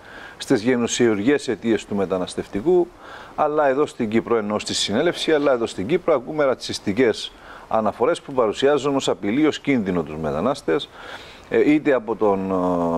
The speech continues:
ε, κύριο Αβέροφ Νεοφύτου, είτε από τον ίδιο τον Πρόεδρο Αναστασιάδη, ο οποίος αποκαλεί παράνομους τους μετανάστες, κατά αντίθεση με αυτό που συνηθίζεται και έχει καθιερωθεί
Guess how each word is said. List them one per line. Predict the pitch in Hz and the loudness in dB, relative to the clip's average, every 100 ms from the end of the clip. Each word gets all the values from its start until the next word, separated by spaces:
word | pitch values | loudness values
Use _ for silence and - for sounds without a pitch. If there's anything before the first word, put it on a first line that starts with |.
| 82 82 | -2 -2
ε, | |
κύριο | 95 120 104 | 0 4 4
Αβέροφ | 95 110 98 | 4 2 0
Νεοφύτου, | 98 87 180 170 | -4 -4 -2 0
είτε | 170 170 170 | 0 2 2
από | 160 143 | 2 0
τον | 123 | -2
ίδιο | 156 143 | 2 2
τον | 104 92 | 2 2
Πρόεδρο | 101 90 90 87 - 101 | 2 2 0 -2 -6 -6
Αναστασιάδη, | 101 - 98 135 175 156 | -4 -4 -2 0 2 2
ο | |
οποίος | 127 160 139 | 0 0 0
αποκαλεί | 117 104 113 | 0 0 0
παράνομους | 131 120 123 107 87 | 0 0 0 -2 -8
τους | - | -8
μετανάστες, | 85 76 117 127 120 | -6 -2 -2 -4 -6
κατά | - 110 | -2 0
αντίθεση | 95 120 127 117 123 | 0 -2 -2 -2 -2
με | 110 | -4
αυτό | - 123 | -2 -4
που | 104 107 - - - - - - - - | -4 -10 -16 -16 -14 -14 -14 -16 -20 -10
συνηθίζεται | - 147 131 - 151 107 104 90 127 117 - - - - - - - - - | -2 2 2 2 0 2 0 2 0 -2 -16 -20 -20 -20 -20 -20 -20 -18 -6
και | - 123 | 0 2
έχει | 131 - | 0 0
καθιερωθεί | 143 - 117 92 90 160 165 147 | -2 0 0 0 0 2 2 2